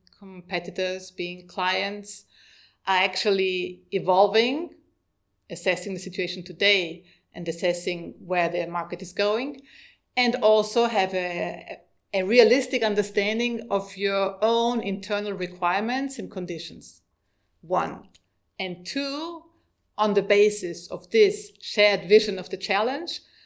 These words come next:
define your K P Is and define your objectives. And do so in an agile way. If you manage that,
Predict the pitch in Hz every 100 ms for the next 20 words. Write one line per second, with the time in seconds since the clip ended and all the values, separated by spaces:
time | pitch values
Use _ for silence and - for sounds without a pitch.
0 | _ _ _ - 196 - 196 226 247 247
1 | 240 240 226 208 208 220 226 - - 180
2 | 175 - 175 175 170 170 156 - 151 -
3 | - _ _ _ _ _ _ _ - 214
4 | 208 277 285 302 285 - 214 214 208 202
5 | - 220 196 180 165 160 165 151 - -
6 | - - - - - - - - - 226
7 | 247 247 214 - 190 277 381 -